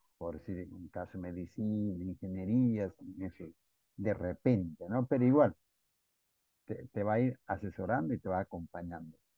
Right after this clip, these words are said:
Es, eh, la educación de ahora. Y la co-, educación de ahora es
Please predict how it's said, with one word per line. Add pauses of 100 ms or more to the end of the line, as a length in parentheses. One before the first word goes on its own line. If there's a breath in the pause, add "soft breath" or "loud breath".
(880)
Es, (180)
eh, (960)
la
educación
de
ahora. (220)
Y
la
co-,
educación
de
ahora
es